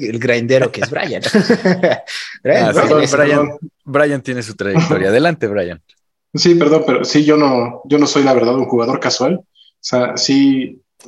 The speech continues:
Speaker 3: yo, por ejemplo, empecé a jugar Commander porque era como de, ah, pues, siempre llego temprano aquí a mi tienda local y en lo que empieza el torneo, pues, ponerme a jugar otra cosa, porque cuando agarro mi deck de estándar, en ese entonces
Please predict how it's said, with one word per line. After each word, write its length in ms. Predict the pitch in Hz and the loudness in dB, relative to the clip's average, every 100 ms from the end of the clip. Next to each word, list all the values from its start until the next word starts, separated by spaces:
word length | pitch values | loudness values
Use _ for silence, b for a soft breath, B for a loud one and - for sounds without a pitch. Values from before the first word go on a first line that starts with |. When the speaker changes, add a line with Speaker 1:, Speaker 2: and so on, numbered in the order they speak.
| 120 | -4
Speaker 3:
yo, 160 | 151 151 | -2 0
por 100 | 139 | -2
ejemplo, 220 | 143 139 | -2 -6
empecé 180 | 120 135 | -6 -6
a 40 | 131 | -2
jugar 240 | 135 - | -2 0
Commander 440 | 123 120 123 131 - | 0 0 0 -2 -4
porque 260 | 120 - | -4 0
era 120 | 123 120 | 0 0
como 200 | 113 110 | -6 -4
de, 100 | 135 | -2
ah, 140 | 170 | -2
pues, 380 | 139 - - b b b - | -4 -6 -10 b b b -8
siempre 420 | - 139 139 131 | 0 2 2 2
llego 200 | 139 139 | 2 2
temprano 460 | 127 110 127 127 113 | 0 2 2 2 2
aquí 240 | 107 - | 0 0
a 40 | 127 | 0
mi 100 | 120 | 2
tienda 240 | 127 127 | 2 2
local 380 | 113 - 120 160 | 0 0 0 0
y 160 | - - _ B B B - | -2 -6 _ B B B -8
en 100 | 117 | -4
lo 100 | 113 | -2
que 100 | 120 | -4
empieza 260 | 120 - 131 | -4 -2 -2
el 80 | |
torneo, 380 | 120 120 123 131 | 0 0 0 -2
pues, 180 | 120 - | -6 -8
ponerme 300 | - 117 123 | -2 0 2
a 40 | 120 | 0
jugar 280 | 113 117 123 | 0 2 2
otra 200 | 123 - | 0 -2
cosa, 280 | 123 - - | -2 -2 -4
porque 340 | 98 - 110 107 - _ _ _ - | -8 -8 -10 -10 -14 _ _ _ -6
cuando 240 | 117 110 | -2 0
agarro 260 | 117 127 127 | 2 2 4
mi 100 | 117 | 4
deck 140 | 120 | 2
de 220 | 120 113 104 | 2 2 0
estándar, 640 | - 123 123 113 - - 120 | -2 0 2 0 -2 -8 -6
en 120 | 113 | -4
ese 160 | 110 | -4
entonces 540 | 120 120 120 120 - | -4 -2 -2 -4 -6